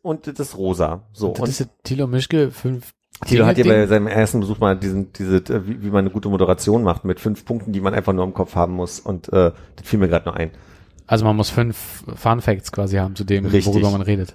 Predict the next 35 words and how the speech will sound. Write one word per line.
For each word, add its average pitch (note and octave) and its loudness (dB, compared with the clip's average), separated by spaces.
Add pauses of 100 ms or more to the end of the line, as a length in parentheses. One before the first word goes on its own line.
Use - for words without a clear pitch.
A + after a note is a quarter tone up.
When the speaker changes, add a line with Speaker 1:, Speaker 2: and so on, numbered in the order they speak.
(120)
Speaker 1:
Richtig. F2+ -4
Und A2 -6
man, G#2 2
Speaker 2:
Ah. G#2 0
Speaker 1:
man G#2+ 4
leitet G#2+ 4
von G#2+ 0
Fun A2+ -2
Fact - -4
zu A2 -8
Fun G2 -2
Fact. - -8
So, G2 -12
das F2+ -8
war G2 2
jetzt F#2 0
einfach A#2 0
nur, A#2+ 2
das C3+ -4
ist C#3 -10
ja C3+ 2
aus - -2
der C3+ 4
Luft A#2 -4
gegriffen, G2+ 0
Speaker 2:
Aber G#2+ 0
das G2 0
Speaker 1:
so. F2+ -2
Speaker 2:
gibt G2 -4
ja G#2 4
trotzdem G2+ -2
nicht F#2 -6
die F2+ -2
Ausdrucksmöglichkeiten G2 -4
mit. F#2 -12